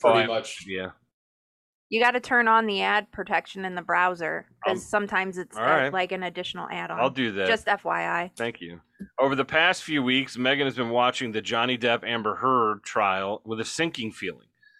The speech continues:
Speaker 1: A few years ago, she had been involved in a contentious breakup with her then husband following years of physical and emotional abuse, which led to her calling the police repeatedly. Like Heard,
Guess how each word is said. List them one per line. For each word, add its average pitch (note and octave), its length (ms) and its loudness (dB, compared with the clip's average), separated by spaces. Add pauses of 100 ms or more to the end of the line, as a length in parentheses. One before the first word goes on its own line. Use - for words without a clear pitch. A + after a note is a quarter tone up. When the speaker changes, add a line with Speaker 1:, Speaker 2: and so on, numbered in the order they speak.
(400)
Speaker 1:
A - 40 -20
few B2 160 0
years C3 260 2
ago, B2+ 180 2
she B2 180 -2
had A#2+ 120 0
been A2+ 80 -2
involved A#2 400 4
in A2 80 -6
a - 40 -8
contentious B2 920 -4 (180)
breakup A#2 560 2
with A2 160 -2
her A2 80 0
then A2 220 -2
husband A2+ 380 0
following A#2 400 0
years G2+ 280 -4
of G#2+ 80 -8
physical A2+ 380 -4
and G#2 80 -4
emotional G2 400 -6
abuse, B2+ 440 -2 (600)
which B2+ 200 -4
led B2+ 160 2
to A#2+ 80 0
her A#2 80 4
calling A2+ 320 0
the A2 80 -2
police A#2+ 520 -2
repeatedly. - 600 -12 (760)
Like C#3+ 220 0
Heard, A#2+ 340 2